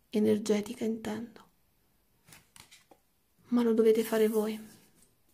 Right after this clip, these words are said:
Non c'è purtroppo un tecnico dell'anima che possa venire ad aiutarvi. Oramai i colpi ricevuti sono stati ricevuti e dovete sottrarvi dagli ulteriori colpi che state dando voi stessi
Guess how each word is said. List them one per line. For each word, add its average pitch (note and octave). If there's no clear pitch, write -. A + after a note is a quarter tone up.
Non A#3
c'è A#3
purtroppo A#3
un A3+
tecnico A#3+
dell'anima A3+
che A3
possa A3
venire A3
ad G#3+
aiutarvi. G#3+
Oramai A3
i -
colpi A3
ricevuti A3+
sono A3
stati G#3+
ricevuti G#3+
e -
dovete A3
sottrarvi A3
dagli G#3+
ulteriori A3+
colpi A#3+
che G#3+
state A3
dando A3
voi A3
stessi B3